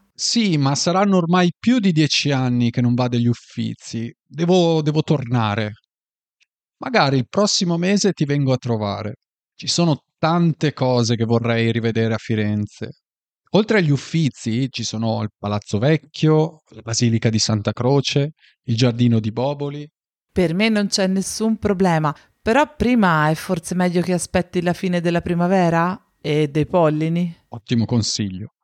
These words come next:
Speaker 1: Ehm, prima del prossimo starnuto, vediamo alcune parole che abbiamo utilizzato oggi.
Speaker 2: Alessio è allergico al polline o, al plurale,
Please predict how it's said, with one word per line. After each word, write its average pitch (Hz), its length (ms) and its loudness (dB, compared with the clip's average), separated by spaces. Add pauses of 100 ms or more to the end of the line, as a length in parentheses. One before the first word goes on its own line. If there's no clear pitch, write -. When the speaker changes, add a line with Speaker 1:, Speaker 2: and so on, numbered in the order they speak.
(180)
Speaker 1:
Ehm, 139 520 4 (140)
prima 240 280 0
del 135 240 -2
prossimo 135 500 -4
starnuto, 117 800 0 (160)
vediamo 147 340 2
alcune 135 380 0
parole 117 380 0
che 120 100 -2
abbiamo 113 260 -2
utilizzato 104 640 -4
oggi. 95 360 -4 (280)
Speaker 2:
Alessio 214 800 -2
è 190 100 2
allergico 180 720 0
al 175 240 -2
polline 139 800 -2
o, - 380 0
al 147 220 0
plurale, 147 800 -2